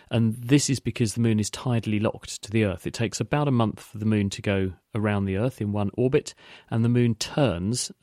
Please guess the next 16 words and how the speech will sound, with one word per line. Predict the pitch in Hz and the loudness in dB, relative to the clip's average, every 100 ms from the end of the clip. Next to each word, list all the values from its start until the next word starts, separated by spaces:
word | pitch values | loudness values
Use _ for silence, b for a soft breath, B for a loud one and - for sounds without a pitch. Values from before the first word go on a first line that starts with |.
| - | -16
one | 101 123 127 | -6 -2 -2
complete | - 120 127 113 | -2 -4 -2 0
revolution | 117 110 117 107 113 | 0 2 0 0 -2
on | 107 | -4
its | - | -2
axis | - - - 95 85 - | -4 -4 -4 -4 -6 -4
in | 113 | -2
that | 113 - | -2 -2
same | 98 127 110 107 | -4 -2 0 -2
time, | - 147 87 85 - | -2 -4 -2 -6 -4
and | 107 | 0
this | 127 | 0
has | 123 104 | 0 0
the | 110 | -2
effect | - 104 | -2 -4
of | - | -4